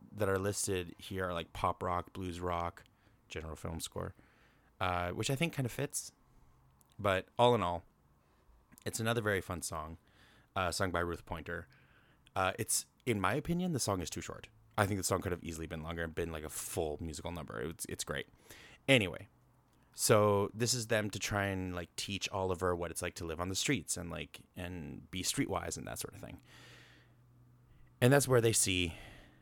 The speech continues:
this big old limo. And they're like, "That's our target." And then we cut to, to the limo. And inside we discover that there is, uh, there's a little girl who's reading a letter from her parents.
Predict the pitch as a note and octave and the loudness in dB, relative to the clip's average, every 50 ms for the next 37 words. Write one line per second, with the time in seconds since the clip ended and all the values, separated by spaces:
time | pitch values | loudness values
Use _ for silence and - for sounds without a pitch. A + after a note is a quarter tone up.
0 | - _ _ _ _ _ - F#2 F#2+ F2 D#2+ - - - - - - - - - | -20 _ _ _ _ _ -2 2 2 2 2 2 2 2 2 2 2 0 -4 -8
1 | - _ _ _ _ _ _ - _ _ _ - _ _ _ - - F#2+ E2+ - | -14 _ _ _ _ _ _ -20 _ _ _ -20 _ _ _ -12 -10 -2 2 2
2 | A2 G#2 G2+ F#2+ F2+ F2 E2+ D#2 D#2 D#2+ D#2+ - - - - - - - - - | 4 6 6 6 6 4 0 -2 -2 -4 -8 -12 -16 -20 -20 -20 -20 -20 -20 -20
3 | - - - F#2 F#2 E2+ E2 D#2 - - - F2 D2+ - D2+ C#2+ - D#2 - - | -14 -6 -2 0 2 2 2 0 -2 0 0 0 0 0 -4 -6 -8 -8 -10 -10
4 | - - - - - - - - - - - - A2 A2 A#2+ B2+ C#3 C3 - A2 | -12 -16 -18 -18 -20 -20 -20 -20 -20 -12 -4 0 2 4 4 4 2 2 4 2
5 | G2+ - - - - A2 G#2+ A#2 B2+ - - - - G3 G3+ D#3 A#2 F#2+ F2 D#2+ | 2 2 2 2 2 2 2 2 -2 -4 -4 0 4 4 6 6 6 4 2 0
6 | - - C#2+ D#2 G2+ A#2 C#3 C#3+ D3 C3+ - - C3 A2 G#2+ G#2 G#2 A2 G2+ G#2 | -2 -4 -2 0 2 4 4 4 4 4 4 6 6 6 6 6 4 2 2 0
7 | - - G#2 F#2 F2 F#2 F2+ F2 F2 F2 E2+ E2 - - F#2+ F2+ F2 F2 D#2+ - | 2 4 4 4 4 4 4 2 2 0 0 -2 -2 -2 -2 0 0 0 0 -2
8 | F2 E2+ E2+ E2+ E2 D#2+ - - - - - - - E2+ E2 D#2+ D#2+ D#2+ D#2+ D#2+ | -2 -2 -2 -2 -2 -2 0 0 0 0 -2 -4 -4 -2 0 0 0 0 -2 -2
9 | D#2+ D#2+ - - - - - - - - - - - - - - - - - - | -2 -4 -4 -6 -10 -18 -20 -20 -20 -20 -20 -20 -20 -20 -20 -20 -20 -16 -6 -2
10 | G2 F#2 D#2+ F#2 F#2 A2 A#2+ C#3 B2 - G2 F#2 F2+ F2 F2 F2+ - - - - | -2 0 0 2 2 4 4 4 4 4 6 6 6 6 4 2 -2 -6 -14 -8
11 | - - G2 - - - _ _ _ - G2 G2+ G2 G#2 A2 G#2+ F#2+ F2 E2+ E2+ | -4 -2 -2 -2 -2 -4 _ _ _ -6 -4 -2 -2 0 0 2 2 2 2 0
12 | - G2+ G2+ A2 - - E2+ D#2+ E2 E2 D#2+ - - - | 0 -2 -2 -2 -2 -2 0 0 -2 -2 -4 -6 -8 -10